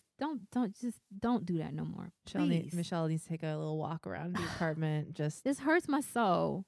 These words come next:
Speaker 1: You don't need to be doing that. <sighs> 'Cause I feel his energy. I can
Speaker 2: Yeah.
Speaker 1: feel it. He doesn't need to be doing that.
Speaker 2: There's
Speaker 1: He
Speaker 2: other
Speaker 1: need-,
Speaker 2: things to
Speaker 1: you
Speaker 2: focus
Speaker 1: know what?
Speaker 2: on.
Speaker 1: Stay. You need to stay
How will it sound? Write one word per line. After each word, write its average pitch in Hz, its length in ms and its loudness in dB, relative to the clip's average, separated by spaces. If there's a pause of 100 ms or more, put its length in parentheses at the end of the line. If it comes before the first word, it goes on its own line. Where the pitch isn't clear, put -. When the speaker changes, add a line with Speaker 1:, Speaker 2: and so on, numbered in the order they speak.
(240)
Speaker 1:
You 294 120 6
don't 311 160 4
need 294 160 2
to - 60 -12
be 254 120 2
doing 262 400 2
that. 156 380 -2 (1400)
<sighs> - 20 -14 (1800)
'Cause 277 100 -2
I 302 100 4
feel 330 280 2
his 359 200 -2
energy. 247 680 -4
I 214 60 -4
can 208 80 4
Speaker 2:
Yeah. 202 340 8
Speaker 1:
feel 190 80 4
it. 170 340 0 (260)
He - 100 -10
doesn't 311 280 0
need 269 200 2
to 233 80 -4
be 226 100 2
doing 214 360 2
that. - 140 -4
Speaker 2:
There's 202 120 2
Speaker 1:
He 208 60 8
Speaker 2:
other 247 100 8
Speaker 1:
need-, 277 120 4
Speaker 2:
things 170 260 4
to - 100 -10
Speaker 1:
you 285 200 8
Speaker 2:
focus 359 60 6
Speaker 1:
know 359 120 8
what? 330 160 6
Speaker 2:
on. - 80 2
Speaker 1:
Stay. 311 320 4
You 294 200 2
need 349 160 0
to 285 80 -6
stay 262 440 0